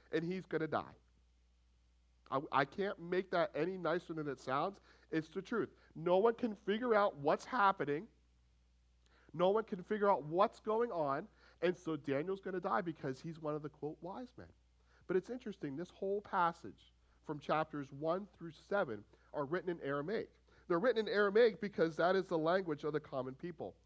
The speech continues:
And if we want to be able to speak truth, we need to be able to speak it in the language that the people understand. And when we go out and we share our faith, we need to make sure we share it in a way that people understand. So the question I have this morning is,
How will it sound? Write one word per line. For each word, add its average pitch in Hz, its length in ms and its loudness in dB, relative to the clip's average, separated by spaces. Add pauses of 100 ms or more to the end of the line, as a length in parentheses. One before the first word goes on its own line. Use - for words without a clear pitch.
(280)
And 156 140 2
if 151 180 -2
we 208 140 -4
want 220 200 -2
to 180 40 -6
be 175 160 -4
able 165 160 -4
to 139 160 -12
speak - 420 -12
truth, 196 320 -8 (380)
we 180 100 -6
need 196 100 -8
to 165 60 -14
be 156 80 -4
able 151 140 -6
to 127 180 -12
speak 175 320 -14
it 202 140 -12
in 131 100 -10
the 127 80 -12
language 131 380 -10
that - 200 -20
the - 60 -20
people 127 220 -12
understand. 104 380 -16 (2000)
And 131 160 -8
when 135 140 -6
we 147 140 -6
go 156 240 -4
out 165 160 -2
and 147 80 -12
we 143 80 -8
share 151 220 -8
our 143 80 -6
faith, 147 260 -10
we 131 80 -12
need 131 100 -12
to 123 60 -14
make 123 200 -10
sure 151 100 -12
we 135 160 -10 (100)
share 160 180 -8
it - 80 -10
in 113 60 -10
a 113 40 -10
way 117 160 -6
that - 220 -12
people 135 300 -12
understand. 104 480 -12 (560)
So 214 140 2
the 190 60 4
question 247 360 2
I 190 100 2
have 190 240 6
this 165 160 -14
morning 202 260 2
is, 175 140 -4